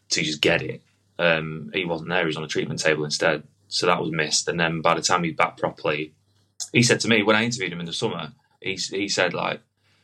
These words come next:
got to January and I was back fit, but then they needed to win every week and they couldn't, they couldn't play me and they couldn't, you know, there was no way of me getting in. So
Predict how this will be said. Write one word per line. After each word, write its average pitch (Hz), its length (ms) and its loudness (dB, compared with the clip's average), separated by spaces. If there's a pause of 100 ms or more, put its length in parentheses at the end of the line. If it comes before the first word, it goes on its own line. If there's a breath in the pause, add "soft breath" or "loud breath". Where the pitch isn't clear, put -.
(1040)
got 113 240 2
to 90 120 -2
January 90 420 2
and 82 100 -2
I 80 40 -2
was 80 120 -2
back 80 200 -2
fit, - 380 0 (100)
but - 160 -2
then 85 220 -2
they 82 60 -4
needed 85 300 -4
to - 100 -6
win 85 140 0
every 78 200 -6
week 78 260 -2
and 80 80 -10
they 78 60 -10
couldn't, - 440 -12 (140)
they 92 80 -6
couldn't - 240 -10
play 87 220 2
me 82 140 -4
and 78 120 -6
they 76 80 -10
couldn't, 82 440 -10
you 90 80 -8
know, 82 140 -4
there 80 80 -6
was 78 140 -4
no 82 100 0
way 78 160 0
of 78 60 -4
me 80 80 -6
getting 82 240 -2
in. 87 180 -8
So 80 380 0